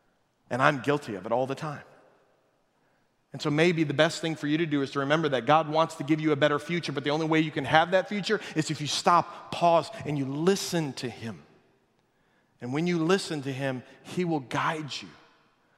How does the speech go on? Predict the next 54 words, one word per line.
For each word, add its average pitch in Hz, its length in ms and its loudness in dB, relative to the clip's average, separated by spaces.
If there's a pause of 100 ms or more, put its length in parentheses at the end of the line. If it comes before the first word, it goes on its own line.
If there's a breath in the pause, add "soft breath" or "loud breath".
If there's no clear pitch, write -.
(180)
If 160 120 0
you're 165 120 4
a 147 40 2
new 196 200 4
Christian, 214 440 0
you 202 80 0
might 202 240 2
not 190 240 4
get 196 180 2
this, 214 260 -2 (200 loud breath)
but - 80 -12
if - 100 -12
you've 202 140 -2
been 240 140 0
a 214 40 -4
Christian 214 400 -2
for 202 220 2
a - 20 2
while, 202 420 2 (220 loud breath)
it's 147 140 -8
called 156 220 0
the 123 60 -4
Holy 202 300 0
Spirit. 151 380 -2
And 127 80 -4
when 131 100 -4
the 110 80 -4
Holy 208 280 -2
Spirit 202 360 -4
speaks, - 380 -8 (160 loud breath)
you 165 120 -8
pause. - 680 -4 (380 soft breath)
You 170 80 -10
get 208 200 -4
on 196 140 -2
your 180 100 -2
knees 170 520 -4 (220 loud breath)
and 147 120 -6
you 151 40 -4
say, 147 160 -4
"God, 156 240 4
I 139 80 4
hear 156 160 0
you 151 160 2
speaking 143 440 -4
and 120 100 -4
I 127 40 -2
don't 131 200 -4
want 131 140 -4
to 123 40 -4
mess 120 300 -8
this - 340 -10 (340)
up." - 180 -18 (1080)
Now, 127 260 -4